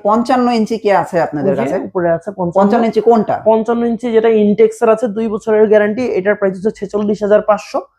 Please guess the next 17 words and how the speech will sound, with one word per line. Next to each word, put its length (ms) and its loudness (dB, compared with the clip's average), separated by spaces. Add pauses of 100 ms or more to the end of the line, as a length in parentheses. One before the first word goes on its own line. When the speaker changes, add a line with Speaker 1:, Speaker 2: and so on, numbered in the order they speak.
Speaker 1:
হ্যাঁ। 180 -6
Speaker 2:
আর 160 2
যেটা 320 4
আছে 380 2
অ্যাভেক্সের, 480 2
এটা 120 0
বায়ান্ন 420 -2
হাজার 200 0
পাঁচশো। 240 -2
Speaker 1:
এটা 120 2
কি 60 2
Google 320 4
টিভি? 400 0
Speaker 2:
Google 260 2
টিভি, 220 -4
কিউএলইডি 380 -2
টিভি। 200 -10